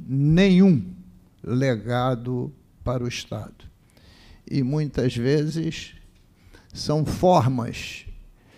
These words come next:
de desvio de conduta de gestores e de contratados, traduzindo isso em dano ao erário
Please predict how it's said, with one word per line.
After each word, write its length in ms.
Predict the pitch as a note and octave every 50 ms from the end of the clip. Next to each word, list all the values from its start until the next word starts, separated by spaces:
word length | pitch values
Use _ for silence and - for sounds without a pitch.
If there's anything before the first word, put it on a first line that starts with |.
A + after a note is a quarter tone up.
| _ _ _ _ _ _
de 220 | - - A#2+ D3 D3
desvio 580 | C#3 D3 D#3 C#3+ A#2 G2+ A2+ C#3 E3+ E3+ D#3
de 140 | C#3+ A#2+ C#3+
conduta 760 | - - C#3 C3 B2+ B2+ B2 A2+ C#3 C3+ A#2 - - - A2+
de 200 | A#2 A#2 B2+ B2+
gestores 920 | A#2 C3 C#3 C3 - - - - - E3 F#3 G3+ G#3 G3 F#3+ F#3+ - - -
e 80 | E3
de 140 | E3 D#3 E3+
contratados, 1120 | D#3+ - D3+ D#3 D3+ D3 - D3 C3+ - - - G#2 G#2 - - - - - - - - - - - - _ _ _ _ _ _ - - - - - - _ _ _ - - - - _ -
traduzindo 880 | - B2+ C3+ B2+ C3 C3+ C3+ C3+ C#3 - - D#3 C#3 C#3 C#3 B2+ B2+ C3
isso 560 | B2+ C3 B2 A2+ B2+ - - C#3 A#2+ B2+ - - - -
em 140 | C#3+ C3+
dano 800 | A#2+ A2+ A#2+ D3 D3+ D3+ D3 C#3 C#3 C3+ B2+ B2+ C3 B2+ A#2+ A#2 A2+ C3 C#3 - - _ _
ao 280 | - B2+ B2+ B2+ C3+
erário 640 | C#3 C#3 C3+ C#3 D3 D#3+ E3+ F3 F3 F3 F3 F3